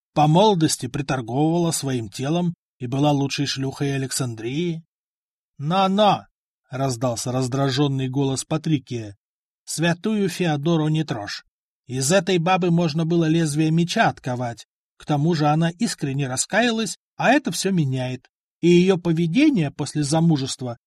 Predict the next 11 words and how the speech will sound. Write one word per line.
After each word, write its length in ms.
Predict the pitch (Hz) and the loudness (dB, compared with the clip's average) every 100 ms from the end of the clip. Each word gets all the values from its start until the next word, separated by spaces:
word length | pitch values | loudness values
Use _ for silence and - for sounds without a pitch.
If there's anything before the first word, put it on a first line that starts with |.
| - | -8
стало 340 | - 208 226 | 0 2 2
безупречным. 1000 | 202 233 226 180 214 202 - 120 107 104 _ _ _ _ | 2 0 0 -2 -2 -2 -6 -10 -12 -16 _ _ _ _
На 140 | 208 | 0
мой 160 | 233 285 | 2 2
вкус 340 | - 247 185 | 0 -2 -2
лучше 260 | 220 226 208 | -4 -4 -2
уж 180 | 196 139 | -2 0
блудница, 640 | 170 208 143 160 151 135 | 0 0 0 -2 -2 -6
чем 200 | 120 143 | -4 -4
родная 380 | 135 139 147 143 | -2 -2 -2 -2
племянница». 760 | 147 170 165 131 113 - 101 | 0 0 0 -2 -8 -12 -12